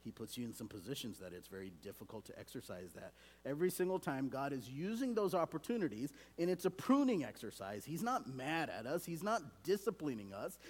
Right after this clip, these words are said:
He understands that months from now, what we're going through right now will help us produce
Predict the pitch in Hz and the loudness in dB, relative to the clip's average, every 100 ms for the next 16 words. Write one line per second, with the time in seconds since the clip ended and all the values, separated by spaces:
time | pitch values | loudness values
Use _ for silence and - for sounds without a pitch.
0 | - - 240 262 247 226 220 - 214 190 | -10 2 4 6 6 8 8 6 2 2
1 | 117 147 156 156 170 185 240 269 - 226 | 0 -2 0 0 2 6 6 6 2 2
2 | 208 220 233 135 135 180 - - 180 196 | 4 6 6 6 6 4 2 4 6 8
3 | 180 165 220 254 - 220 165 196 247 190 | 6 8 8 8 6 4 6 6 6 4
4 | 202 220 175 196 - 214 - - 170 143 | 6 8 8 6 4 2 -2 0 2 4
5 | 240 - | 2 2